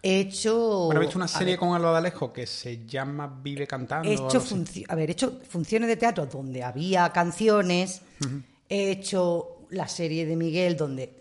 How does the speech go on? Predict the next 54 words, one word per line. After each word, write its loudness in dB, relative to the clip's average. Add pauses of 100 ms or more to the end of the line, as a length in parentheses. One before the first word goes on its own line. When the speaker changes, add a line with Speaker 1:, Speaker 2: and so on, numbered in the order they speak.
(160)
Speaker 1:
había -4
canciones, 0
pero 0
no -2
era 0
un -4
musical -4
lo -4
que -2
es -4
Speaker 2:
Per -2
se. -2
Speaker 1:
al, -6
al -6
uso. -16 (420)
Speaker 2:
Es -20
que -2
a 2
mí 2
me 2
encanta, -4
o -12
sea, -6
Speaker 1:
Ahora 2
voy 4
a 4
hacer 0
una 4
serie -4 (300)
que 0
también -4
es -4
musical. -8 (100)
Speaker 2:
¿Ah, -2
sí? -8
Speaker 1:
Sí. -18 (260)
Speaker 2:
Ah, -8
Speaker 1:
Con -8
Speaker 2:
qué -10
Speaker 1:
Manolo -10
Caro -12
para -14
Speaker 2:
ah, -14
Speaker 1:
Netflix. -12
Speaker 2:
cómo -10
mola. -10 (480)
Pero -8
que, -12
que, -8
que -8
hay -2
números 0
musicales. -8 (220)
Speaker 1:
Sí. -14